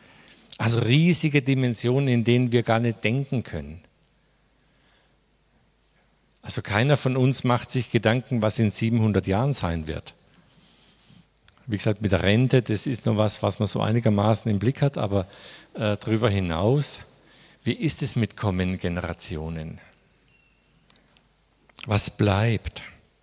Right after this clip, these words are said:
Viele Menschen, äh, wenn man vierhundert Jahre denkt, dann sind es,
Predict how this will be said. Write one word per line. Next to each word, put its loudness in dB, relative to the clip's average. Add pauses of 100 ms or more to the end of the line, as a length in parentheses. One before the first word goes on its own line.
(3750)
Viele 6
Menschen, 2 (640)
äh, -4 (120)
wenn 0
man 4
vierhundert 2
Jahre 2
denkt, 0 (520)
dann 0
sind 2
es, 0